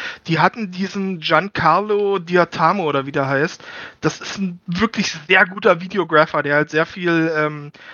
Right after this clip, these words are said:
ein toller Editor, der halt immer diese, der halt gerade immer diese ganzen, ich weiß nicht, ob ihr das noch kennt von diesen Joey Janela Spring Breaks, der da zum Beispiel immer die ganzen Videopackages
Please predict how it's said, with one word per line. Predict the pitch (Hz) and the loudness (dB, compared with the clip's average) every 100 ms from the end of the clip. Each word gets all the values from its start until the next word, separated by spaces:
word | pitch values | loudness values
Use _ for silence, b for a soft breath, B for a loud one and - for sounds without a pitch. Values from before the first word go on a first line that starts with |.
| B | B
ein | 147 | -10
toller | - 190 202 170 | 0 6 6 6
Editor, | 190 208 190 | 2 2 0
der | 175 156 | 2 2
halt | 175 | 2
immer | 175 185 | 0 -4
diese, | 180 180 170 | -2 0 2
der | 165 160 | 4 4
halt | 175 | 4
gerade | - 156 196 | 4 4 4
immer | 185 | 0
diese | 180 170 | -2 0
ganzen, | 160 170 - 190 180 175 B B B - | 2 2 -2 -8 -8 -10 B B B 0
ich | |
weiß | 165 170 | 0 2
nicht, | 180 | -2
ob | 165 | -2
ihr | 190 | -2
das | 185 | -2
noch | 180 - | -4 -4
kennt | 180 202 | -4 -4
von | 180 | -8
diesen | 170 | -6
Joey | 165 156 180 | -2 0 0
Janela | 170 156 180 | 0 2 2
Spring | 165 - 190 202 | 0 -4 -2 0
Breaks, | 143 135 - | 0 2 2
der | 143 | 4
da | 139 | 4
zum | - 160 | 2 -2
Beispiel | 123 151 | -6 -6
immer | 143 143 | -4 -2
die | |
ganzen | 131 135 147 | -2 -4 -10
Videopackages | 139 151 - 147 - - 147 | -8 -8 -4 -6 -6 -8 -8